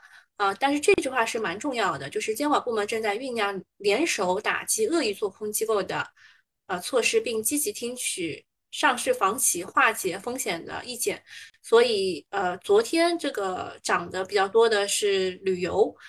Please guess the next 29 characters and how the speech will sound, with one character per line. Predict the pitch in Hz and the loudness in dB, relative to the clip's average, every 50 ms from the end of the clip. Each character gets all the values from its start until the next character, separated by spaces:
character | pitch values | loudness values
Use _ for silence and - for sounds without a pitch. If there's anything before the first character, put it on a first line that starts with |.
| - - - | -20 -18 -8
今 | - 262 254 254 | -4 -2 0 2
天 | 262 262 262 | 4 4 4
可 | 254 - 220 190 | 2 0 -4 -4
能 | 185 180 175 180 | -4 -4 -4 -2
就 | 196 202 208 | -2 -2 0
是 | - - 202 190 185 185 190 190 | 0 0 2 2 2 0 -2 -4
房 | - 180 180 | -6 -6 -4
地 | 220 262 | -4 -4
产。 | - - - - - - - _ _ _ _ _ _ _ _ _ _ _ _ _ _ _ _ _ - | -4 -6 -8 -12 -14 -16 -20 _ _ _ _ _ _ _ _ _ _ _ _ _ _ _ _ _ -6
那 | 254 262 | -2 2
么 | 294 | 4
大 | 339 349 381 | 6 6 6
家 | 427 | 6
其 | - 277 - | 4 0 0
实 | - 277 277 277 | 2 2 2 2
最 | - - - 262 | 2 4 4 4
关 | - 233 220 233 | 4 4 2 2
心 | 226 - 240 233 | 0 -2 -4 -2
的 | 220 - | -4 -4
还 | - - - 180 180 | -4 -4 -6 -6 -6
是 | - - 202 | -4 -4 -4
证 | - 226 220 | -2 -2 -2
监 | 233 240 254 | -2 -4 -2
会， | - 320 247 - - - - - - - - - - - | -2 -2 -2 -2 -4 -12 -18 -18 -16 -16 -16 -16 -12 -6
证 | - 320 | -2 2
监 | 311 320 339 330 | 4 4 4 6
会 | 349 320 294 277 262 240 226 214 185 - - _ _ _ | 6 6 6 4 4 4 2 2 0 -2 -8 _ _ _
你 | - 190 | -8 -6
们 | 190 185 180 175 170 170 - - - | -4 -2 -2 -2 -4 -6 -8 -12 -16